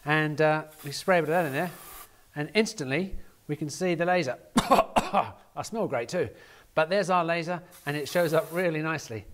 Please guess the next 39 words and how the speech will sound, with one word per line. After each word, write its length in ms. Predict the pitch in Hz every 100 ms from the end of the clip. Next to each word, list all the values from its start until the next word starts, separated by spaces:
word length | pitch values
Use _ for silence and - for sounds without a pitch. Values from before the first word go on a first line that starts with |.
| -
A 40 |
little 160 | 165 185
bit 100 | 175
of 100 | 156
reflection 480 | 151 151 185 - 165
off 120 | 151
the 80 | 131
surface, 580 | - 175 175 175 - - _ - - - _ _ -
but 160 | 131
there's 220 | 180 190
the 100 | 165
refraction. 500 | 170 156 165 131 131
It 120 | 123 135
hits 160 | 190
the 100 | 160
water, 420 | 151 165 160 170 165 - - _ _ _ -
bang, 280 | 160 139 110 98 -
it 160 | 131 120
bends. 440 | 147 107 90 - _ _ _ - - - -
We 80 | 160
don't 100 | 190
need 120 | 156
to 80 | 151
use 160 | 160
that. 200 | 165 220 - - - - - -
We 80 | 160
can 120 | 170
use 320 | 175 165 - - - - -
dust. 400 | 226 123 - - - - - - - - - - -
So 120 | - 156
a 400 | - - - 147
little 160 | 175
bit 100 | 151
of 80 | 156
dust, 380 | 202 214 - - - - - 147 - _ _ - _ _ - _ _ -
and 100 | 139
there 140 | 156 156
we 80 |
go. 340 | 151 151 120